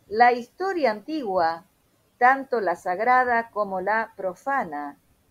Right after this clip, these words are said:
no es sino la historia de esta guerra. El orden de Dios siempre ha quedado victorioso.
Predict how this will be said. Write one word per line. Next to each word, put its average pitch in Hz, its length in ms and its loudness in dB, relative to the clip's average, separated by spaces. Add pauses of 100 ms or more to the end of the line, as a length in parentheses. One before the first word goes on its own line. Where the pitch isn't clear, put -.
(1200)
no 262 220 0
es 339 180 0
sino 220 440 -4
la 190 160 2
historia 262 760 -2
de 190 220 -8
esta 240 500 -2
guerra. 175 600 -6 (1700)
El 202 200 0
orden 262 380 4
de 233 120 2
Dios 285 480 2
siempre 302 640 -4
ha 247 100 0
quedado 233 500 -2
victorioso. 285 1300 -6